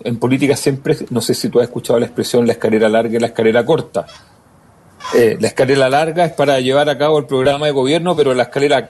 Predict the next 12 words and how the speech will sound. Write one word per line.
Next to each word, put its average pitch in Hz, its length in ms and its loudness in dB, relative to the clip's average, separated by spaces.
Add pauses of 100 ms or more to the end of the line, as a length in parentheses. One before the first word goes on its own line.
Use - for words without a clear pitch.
(100)
larga 151 680 2
requiere 180 480 2
de 165 80 -4
escaleras 156 420 -2
cortas, - 360 -2
es 117 60 -2
decir, 139 260 -4
de 147 140 2
medidas 151 460 0
de 123 240 0
corto 180 380 -2
plazo 185 440 -2